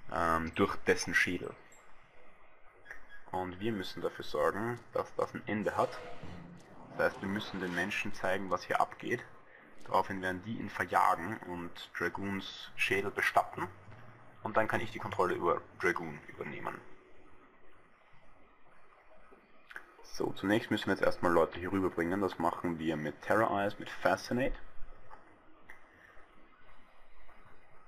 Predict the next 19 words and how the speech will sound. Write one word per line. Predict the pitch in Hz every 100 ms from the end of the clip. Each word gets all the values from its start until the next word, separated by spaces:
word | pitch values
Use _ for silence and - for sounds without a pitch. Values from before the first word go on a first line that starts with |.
| - - - - -
Sobald | - 104 117 135
dann | 139 135
jemand, | 127 127 123 120 - -
ähm, | 113 104 104 104 104 - -
bei | 104 104
der | 107
Windmühle | 110 101 101 95
ist, | 143 -
sollte | - 107 107
er |
durchs | 92 -
Fenster | 120 120 -
schauen | - 85 104
und | 98
sehen, | - 101 95
was | 90
da | -
los | - 104 113
ist. | 110 131